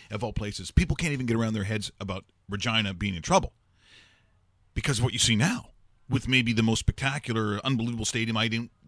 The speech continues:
would never think would end up on my television. But here's yet another thing I wouldn't think I would have saw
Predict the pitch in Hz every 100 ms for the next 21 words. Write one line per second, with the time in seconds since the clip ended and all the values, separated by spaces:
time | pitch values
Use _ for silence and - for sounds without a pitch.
0 | 110 135 156 294 240 110 - 147 92 -
1 | - 120 120 123 110 87 - - - -
2 | 131 127 113 - 175 120 92 - - _
3 | - - 269 - 247 233 - 226 226 233
4 | 240 254 311 214 - 123 107 104 107 98
5 | 110 95 95 92 82 73